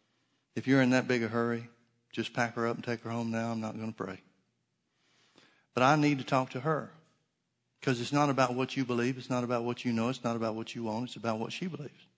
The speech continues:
So he finally got the mother to be quiet, and so he asked the daughter, she s-, he asked her, "Do you believe that Jesus died for your sins and your sicknesses,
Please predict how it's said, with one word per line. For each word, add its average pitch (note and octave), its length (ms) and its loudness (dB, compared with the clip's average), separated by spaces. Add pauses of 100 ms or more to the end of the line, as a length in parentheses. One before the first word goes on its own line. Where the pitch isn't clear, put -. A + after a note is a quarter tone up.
(1300)
So D#3+ 200 4
he D#3 80 6
finally E3+ 300 4
got D3 220 4
the D3+ 60 0
mother C#3 240 4
to B2+ 100 0
be C3+ 100 0
quiet, A2+ 360 2
and B2+ 80 -8
so B2 140 -2
he A#2 80 0
asked B2+ 260 -2
the A#2+ 80 -4
daughter, G#2 380 -2 (1120)
she - 180 -4
s-, A2+ 120 -6
he A#2 320 0
asked A2+ 260 0
her, G2+ 160 -10 (380)
"Do - 80 2
you E3 180 2
believe C#3 600 2 (380)
that A#2+ 100 0
Jesus A#2 400 0
died A#2 360 0
for G#2+ 100 -8
your G2+ 120 -6
sins C3+ 400 0
and B2 180 0
your A2+ 120 -4
sicknesses, - 600 -10